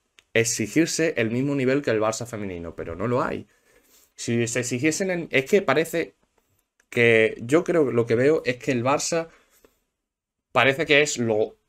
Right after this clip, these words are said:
más increíble que va a haber en el fútbol femenino en la historia. Pero a mí me parece que el Barça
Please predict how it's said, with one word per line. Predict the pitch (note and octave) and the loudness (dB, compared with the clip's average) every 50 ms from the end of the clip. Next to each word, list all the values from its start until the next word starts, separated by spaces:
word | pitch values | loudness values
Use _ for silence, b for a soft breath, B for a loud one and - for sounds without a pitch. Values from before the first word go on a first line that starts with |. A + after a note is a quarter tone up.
| _ _ _ _ | _ _ _ _
más | F#2+ F#2+ G2+ G#2+ A#2+ B2+ B2+ - - | -12 -8 -4 -2 0 0 0 -2 -2
increíble | C3+ B2+ B2 A#2 A#2 A#2 A2+ G2+ A2 A#2 B2+ C#3+ D3+ D#3 D#3 D#3 D3 C3+ | -2 -2 -2 -2 -2 -4 -4 -2 -2 -2 -2 -2 -4 -4 -2 -2 -2 -2
que | C3+ A#2+ | 0 0
va | A#2+ A#2+ | 0 0
a | |
haber | A#2+ A#2+ A#2+ A#2+ | 0 0 -2 -2
en | A2+ A2+ | -4 -6
el | G#2+ | -6
fútbol | - - A#2+ A#2 A2+ A2 A2 G#2+ G#2+ G#2 G2+ | -6 -4 -2 -2 0 0 -2 -2 -4 -6 -6
femenino | - G#2 G2+ G2+ G2+ G#2+ A2 B2+ C3+ | -6 -6 -6 -6 -4 -4 -4 -2 -2
en | C3 A2 | -2 -2
la | F#2 | -2
historia. | F2+ F2+ - G#2 G#2+ G#2 F2+ E2 D#2 - - _ _ _ _ _ _ _ _ _ _ - | -4 -4 -6 -6 -4 -4 -4 -6 -8 -12 -16 _ _ _ _ _ _ _ _ _ _ -10
Pero | - F#2+ F#2 | -8 -6 -4
a | G2 | -2
mí | A#2 D#3+ | -2 -2
me | F#3 F3+ | -2 0
parece | F3+ D#3+ D#3 E3 D3+ | 0 0 0 0 0
que | D3 | 0
el | C3 A#2 A2+ | 0 2 2
Barça | C3 C#3+ D3+ - - - B2 B2 B2 | 2 2 2 2 -2 -2 -4 -4 -4